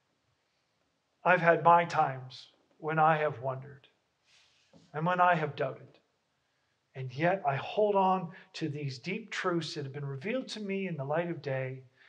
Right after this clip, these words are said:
and I've experienced in community. And when we get into dark places and places of sadness, we have, our thinking starts to change. We need community.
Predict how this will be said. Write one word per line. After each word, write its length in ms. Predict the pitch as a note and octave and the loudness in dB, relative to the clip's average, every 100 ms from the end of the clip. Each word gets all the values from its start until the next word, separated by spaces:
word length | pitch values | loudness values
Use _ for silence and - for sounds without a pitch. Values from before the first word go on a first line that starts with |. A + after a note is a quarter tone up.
| - _ _ _ _ _ _ - | -20 _ _ _ _ _ _ -8
and 100 | D3 | -2
I've 140 | E3 | 0
experienced 760 | E3 - - G#3+ A3+ A#3 - G3+ | -2 -6 0 4 4 2 -4 -6
in 120 | F3 | -8
community. 760 | D#3+ F3 F3 F3 D3 B2 G#2+ - _ _ _ _ _ _ _ _ _ _ _ | -6 -6 -4 -4 -6 -8 -12 -20 _ _ _ _ _ _ _ _ _ _ _
And 140 | D3 D3+ | -6 0
when 160 | A#3+ | 0
we 120 | C#4 C4 | -2 2
get 200 | A#3 A#3 | 2 4
into 260 | A3+ G3+ | 0 -4
dark 500 | F#3 C#3+ F#3+ G3+ - | -6 4 6 6 2
places 600 | - F3 E3+ D3 C3 G#2+ | 0 0 0 -12 -16 -18
and 140 | B2 - | -18 -2
places 440 | E3+ G3 G3 D3+ | 0 0 -4 -10
of 120 | C3 | -10
sadness, 600 | - G3 F#3+ D3+ C3 - | 0 4 4 2 -6 -8
we 220 | D#3 C#3+ - - - - | -8 -8 -12 -20 -20 -12
have, 420 | - F#3+ F#3 E3+ | -2 2 2 2
our 140 | E3 | 0
thinking 500 | D#3 A3 G#3 E3 C#3+ | 0 -4 -4 -6 -6
starts 420 | C#3 - F#3 - - | -6 -2 -2 -2 -8
to 120 | E3+ | -10
change. 720 | - G3+ F3+ B2+ G#2+ - - _ _ _ _ _ _ _ _ _ _ _ _ _ - - - | -4 -4 -4 -6 -12 -18 -20 _ _ _ _ _ _ _ _ _ _ _ _ _ -20 -20 -16
We 120 | C#3+ D3+ | -10 -4
need 300 | E3+ F3+ - | -4 -4 -6
community. 640 | D3+ D#3 D#3+ D3 B2 A2 | -4 0 0 0 -4 -8